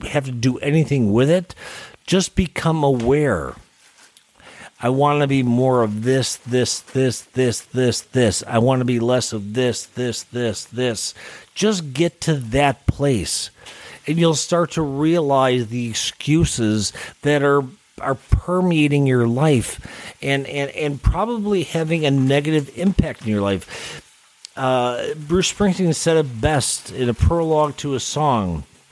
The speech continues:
"Sudden insight, incredibly beneficial,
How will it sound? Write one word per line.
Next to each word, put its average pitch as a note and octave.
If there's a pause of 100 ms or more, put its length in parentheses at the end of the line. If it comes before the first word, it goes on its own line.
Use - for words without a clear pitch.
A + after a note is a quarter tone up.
(440)
"Sudden E3+
insight, A#2+ (920)
incredibly D#3+ (280)
beneficial, C3